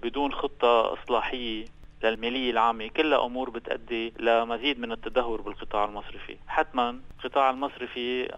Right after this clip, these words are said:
عم بيعاني بسبب الوضع العام اللي عم تمرق فيه البلد، وبحب أكد أنه عدم وجود حل للأزمة السياسية رح يؤدي إلى مزيد من التفاقم الأزمة المصرفية، وهذا حتماً رح يؤدي إلى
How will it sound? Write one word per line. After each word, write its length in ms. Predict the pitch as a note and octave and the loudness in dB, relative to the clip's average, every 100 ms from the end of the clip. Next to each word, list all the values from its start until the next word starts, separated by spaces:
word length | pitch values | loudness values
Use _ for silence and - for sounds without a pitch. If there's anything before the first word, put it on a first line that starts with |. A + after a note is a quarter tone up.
| - | -4
عم 200 | G#2+ A2+ | -4 0
بيعاني 420 | A#2+ B2+ C3+ B2+ | 4 4 4 0
بسبب 500 | B2 - C#3+ C3 B2 | -6 0 4 4 2
الوضع 520 | A#2+ A#2+ C#3 C3 A#2+ | -4 0 2 4 4
العام 320 | A#2+ B2 C3+ | 4 4 4
اللي 120 | A2+ | 2
عم 80 | A2 | -2
تمرق 340 | - A#2+ A2+ - | -2 -8 -8 -8
فيه 100 | A2+ | -6
البلد، 340 | G#2+ G#2+ F#2+ - | 0 0 0 -4
وبحب 500 | A2+ A2+ - D#3+ D#3 | -6 -4 0 0 2
أكد 320 | - C3 A2 | 0 -4 -8
أنه 520 | A#2 A#2+ A#2 A2+ G#2+ - - | -8 -6 -6 -6 -8 -14 -2
عدم 420 | A#2+ D3 D3 C3 | 2 4 4 0
وجود 280 | A#2+ C3 - | -4 -6 -2
حل 360 | C#3+ C3+ G#2+ - | 2 2 0 0
للأزمة 380 | A2 B2 B2 A#2+ - | 0 0 -4 -6 -12
السياسية 960 | A#2+ A#2+ - B2+ A#2+ A2+ A#2 A#2+ - - - | -8 -6 -6 -8 -6 -6 -6 -8 -12 -16 -8
رح 140 | A2+ | -4
يؤدي 500 | A#2+ - C#3+ B2 A#2+ | -2 -2 -2 -2 -2
إلى 120 | A#2+ A#2 | -2 -2
مزيد 400 | A#2 A2 C3+ A#2+ | -4 -4 -6 -6
من 180 | A2+ | -10
التفاقم 880 | A2 G#2 - G#2+ B2+ C3+ B2+ - A2+ | -10 -12 -4 -2 4 4 4 -2 -10
الأزمة 360 | A2+ C3+ A#2 A2+ | -4 -2 -2 -6
المصرفية، 640 | G#2+ G#2 - G2+ G#2+ F#2+ - B2+ | -10 -12 -10 -10 -10 -10 -4 2
وهذا 200 | C#3 C3 | 4 4
حتماً 360 | C#3+ C#3+ B2+ | 2 0 -2
رح 180 | A#2 A2+ | -2 -2
يؤدي 600 | A#2+ B2 A#2 A2+ A#2 B2 | -2 -2 -4 -4 -4 -4
إلى 300 | A#2 A#2 A#2 | 0 0 -2